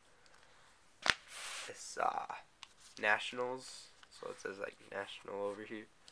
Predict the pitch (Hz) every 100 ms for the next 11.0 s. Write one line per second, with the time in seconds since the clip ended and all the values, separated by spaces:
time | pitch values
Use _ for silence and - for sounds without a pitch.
0 | - - - - - - - - - -
1 | - - - - - - - - - -
2 | - - - 113 - - 101 127 - -
3 | - - - - - - - - - -
4 | - 113 98 98 107 117 - - - -
5 | - - - - - - - - - -
6 | - - - - - - - - - -
7 | 113 113 - - - - - - - -
8 | - - - 117 113 107 104 - - -
9 | 113 113 - - - - - - - -
10 | - - - - 104 110 - - 120 117